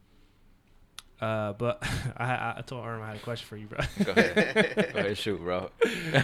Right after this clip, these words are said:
Speaker 1: I had a question. It's actually a scenario question. It's, uh,
Speaker 2: Oh, damn, it's
Speaker 1: yeah,
Speaker 2: deep.
Speaker 1: is it a,
Speaker 2: <laughs>
Speaker 1: yeah, that's not, uh, we'll see. <laughs> All right, so,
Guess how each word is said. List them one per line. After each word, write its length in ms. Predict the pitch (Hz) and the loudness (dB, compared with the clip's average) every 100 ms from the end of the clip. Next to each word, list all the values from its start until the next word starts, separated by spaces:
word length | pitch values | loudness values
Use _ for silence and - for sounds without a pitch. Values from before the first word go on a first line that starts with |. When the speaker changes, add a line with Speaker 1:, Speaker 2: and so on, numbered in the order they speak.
| - | 2
Speaker 1:
I 80 | 131 | 4
had 100 | 143 120 | 6 6
a 20 | |
question. 300 | 135 135 127 | 2 0 -4
It's 140 | 127 | 0
actually 360 | 165 170 170 151 | 2 2 0 0
a 120 | 139 | 0
scenario 560 | 127 127 127 135 131 120 | -2 -6 -2 -2 0 -4
question. 360 | 127 113 - 101 | -6 -8 -8 -12
It's, 120 | - | -12
uh, 300 | 113 110 95 - 98 | -10 -10 -12 -10 -6
Speaker 2:
Oh, 160 | 92 | -6
damn, 320 | 76 95 101 | -2 -2 -2
it's 80 | 92 | -2
Speaker 1:
yeah, 100 | 127 | -2
Speaker 2:
deep. 240 | 110 101 - | -2 -4 -8
Speaker 1:
is 200 | 123 123 | -8 -8
it 120 | 117 | -10
a, 140 | 104 - - | -12 -14 -8
Speaker 2:
<laughs> 840 | 120 110 98 - - - - - | -6 -6 -10 -20 -20 -20 -20 -10
Speaker 1:
yeah, 380 | - 175 202 202 - | -2 2 4 2 -2
that's 160 | 165 - | -10 -6
not, 120 | 120 | -6
uh, 180 | 117 131 | -4 -4
we'll 140 | 151 | -2
see. 280 | 143 113 110 | -4 -6 -4
<laughs> 640 | 170 117 180 - - - - | -2 0 -2 -4 -20 -10 -2
All 60 | |
right, 280 | 139 143 123 | 4 4 4
so, 140 | - | 0